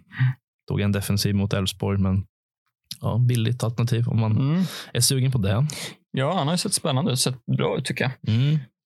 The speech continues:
Speaker 2: Eh, ja, men absolut. Kör på det. Eh, jag väljer ändå att lyfta fram Skrabb.
Speaker 1: Mm.
Speaker 2: Eh, gör jag.
Speaker 1: Mm.
Speaker 2: Eh, och jag förstår att många kanske rynkar på ögonbrynen och, och tänker, "Men speltiden då?"
Speaker 1: Mm.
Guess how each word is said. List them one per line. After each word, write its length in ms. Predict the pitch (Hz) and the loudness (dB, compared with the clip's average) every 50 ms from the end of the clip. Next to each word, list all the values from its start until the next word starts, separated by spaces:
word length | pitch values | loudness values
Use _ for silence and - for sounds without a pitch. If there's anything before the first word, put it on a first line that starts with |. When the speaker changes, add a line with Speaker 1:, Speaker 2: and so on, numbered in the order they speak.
| _ - | _ -4
Speaker 2:
Eh, 480 | 143 135 127 123 123 123 123 123 123 117 | -2 0 0 0 0 0 0 2 0 0
ja, 240 | - 123 143 190 233 | 0 0 0 0 0
men 120 | 233 226 | -2 -2
absolut. 320 | 214 - - 240 240 165 - | -2 -2 -2 0 0 2 2
Kör 160 | - 180 160 | 2 0 -2
på 100 | - 196 | -2 0
det. 160 | 180 127 135 131 - - - - - | 0 0 0 -2 -6 -12 -12 -6 -2
Eh, 720 | 135 127 127 131 131 131 131 135 135 135 139 139 139 - - _ _ _ _ _ _ _ _ _ _ _ _ _ - - - | -2 0 0 0 0 0 0 0 0 2 2 0 0 -2 -4 _ _ _ _ _ _ _ _ _ _ _ _ _ -18 -16 -8
jag 200 | - 156 180 208 | -4 -2 -2 0
väljer 240 | 208 180 160 180 196 | 0 0 2 2 2
ändå 220 | 208 190 156 147 147 | 2 2 2 2 2
att 60 | 143 | 0
lyfta 240 | 147 143 - - 139 | 0 0 -2 -2 -2
fram 220 | - 190 208 190 | 0 0 2 2
Skrabb. 400 | - - - 113 87 85 - - - - - - - - - - | 2 2 2 0 -2 -2 -2 -4 -6 -10 -12 -14 -20 -12 -6 -4
Speaker 1:
Mm. 160 | 98 101 113 131 - 160 - - - - | 0 0 2 2 2 0 0 -2 -2 -2
Speaker 2:
Eh, 80 | - - | -2 0
gör 140 | - - - | 0 0 0
jag. 120 | - - - - - - - 110 | 0 -2 -4 -6 -6 -4 0 2
Speaker 1:
Mm. 140 | 131 175 196 - - _ _ _ _ - - - - - | 2 2 0 -2 -6 _ _ _ _ -12 -8 -8 -6 -2
Speaker 2:
Eh, 400 | - 92 90 87 95 117 110 87 | -2 0 0 0 0 0 0 0
och 120 | - - | 0 0
jag 80 | - - | -2 -2
förstår 300 | - 151 - 160 156 151 | -2 -2 -2 -2 0 -2
att 140 | 147 - - | -2 -2 -2
många 240 | 156 147 139 135 | -2 0 0 0
kanske 280 | 131 147 139 131 - 143 139 135 135 139 | 0 0 0 0 0 0 0 0 2 2
rynkar 280 | 139 147 143 139 139 127 | 2 2 0 0 0 0
på 100 | 165 143 | 0 0
ögonbrynen 540 | 135 131 127 127 127 127 127 127 127 127 127 | 0 2 2 0 0 2 2 2 2 2 0
och, 340 | - 127 127 127 - - - | 0 0 0 0 0 -2 -2
och 640 | - - - - - - - - - - - 196 - | -2 -2 0 0 0 -2 -2 -2 -2 -2 -4 -2 -2
tänker, 360 | - - - - - - 53 | -2 -2 -2 -2 -2 -2 0
"Men 200 | - - - - | 0 0 0 0
speltiden 880 | - - - - 71 69 - - - - - - - - - 220 - - | 0 -2 -2 0 0 0 0 -2 -6 -6 -6 -4 -2 -2 -2 -2 -2 -2
då?" 160 | - - - - - | -4 -6 -8 -4 -2
Speaker 1:
Mm. 140 | 110 104 | 0 2